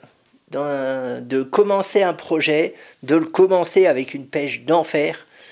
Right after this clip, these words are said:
et de le stopper <laughs> au bout de trois semaines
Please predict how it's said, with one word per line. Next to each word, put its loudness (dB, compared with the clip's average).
et 4
de -2
le 0
stopper -2
<laughs> -8
au -4
bout -10
de -4
trois 2
semaines -2